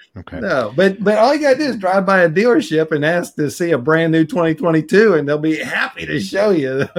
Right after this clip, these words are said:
Speaker 2: <laughs> They've got plenty of 'em. <laughs>
Speaker 1: I bet they will. So we're just about coming up on time here, but before we go to the three questions I ask every guest on the show, if somebody out there wanted to learn more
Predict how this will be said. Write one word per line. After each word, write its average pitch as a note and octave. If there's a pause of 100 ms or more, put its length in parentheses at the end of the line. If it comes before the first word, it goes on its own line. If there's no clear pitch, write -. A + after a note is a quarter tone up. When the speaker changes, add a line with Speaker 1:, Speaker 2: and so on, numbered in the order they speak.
Speaker 2:
<laughs> -
They've G3
got G#3+
plenty G3
of A2+ (800)
'em. D#3 (400)
<laughs> -
Speaker 1:
I F2
bet E2
they E2
will. D#2+ (380)
So C3
we're C3
just F3+
about F#3
coming C3+
up A#2
on G2+
time G#2
here, G#2
but G#2
before D3
we F#3
go B2+
to A#2
the G2+
three A#2
questions G#2
I G2
ask G2
every G2
guest F#2+
on F2+
the F2
show, A#2+ (640)
if B2
somebody D#3+
out B2+
there A2+
wanted G#2+
to A2+
learn G#2
more G2+